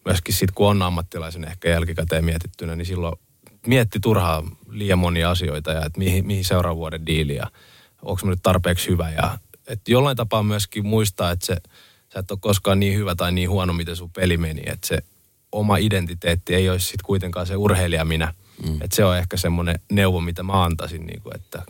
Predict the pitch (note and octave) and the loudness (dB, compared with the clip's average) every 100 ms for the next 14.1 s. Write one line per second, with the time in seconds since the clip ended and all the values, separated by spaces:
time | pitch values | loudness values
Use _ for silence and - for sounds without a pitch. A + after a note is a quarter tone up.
0 | - _ - F#2+ F2+ F#2+ F#2+ F#2 F#2 F#2+ | -18 _ -4 -4 2 2 2 -2 -6 0
1 | E2+ E2+ F2 E2 E2 E2+ - - G#2 F2 | 0 2 2 2 -2 -8 -10 0 4 4
2 | E2 D#2+ F2 F2+ F#2+ G2 F2+ F2 F2 E2 | 2 -2 0 2 2 2 2 2 0 0
3 | F2+ - E2+ F2+ - - _ A2 G2+ F#2 | 0 -2 -2 -4 -12 -20 _ 2 4 4
4 | F2+ F2 E2+ F#2+ F2 E2+ - _ - F2+ | 2 0 -2 0 0 0 -6 _ -12 -6
5 | - F2+ E2+ E2 - G2+ F2 - F#2+ F#2 | 0 2 2 -2 0 2 2 2 2 0
6 | D2+ D2+ _ - F2 E2 D#2+ - - - | -4 -12 _ -2 0 0 0 -4 -4 -8
7 | - E3 D3 A2+ F2+ E2 E2+ D#2+ D2+ - | 2 4 4 2 0 0 2 2 0 -10
8 | - - B2 A2 F#2 G2+ F2+ - C3 A#2+ | -18 -2 2 2 2 0 0 0 2 2
9 | - B2 G2 D2+ F#2+ F#2 F2+ F2 - A2+ | 0 2 4 2 2 2 2 0 2 2
10 | F2+ D2 D2+ D#2+ E2+ E2 D2+ F#2+ F2+ F#2 | 2 -2 -4 -2 -2 -2 -4 0 2 4
11 | F#2+ F#2+ D#2+ F2+ F2+ E2 D2+ D2+ C#2 D2 | 2 2 0 2 2 2 0 -2 0 0
12 | D#2 D2+ D2+ - - - - - - - | 2 2 0 -4 -18 -20 -20 -20 -20 -20
13 | - - - - B2 C3 A2+ C3+ B2+ A2+ | -20 -14 -6 2 4 4 2 2 2 0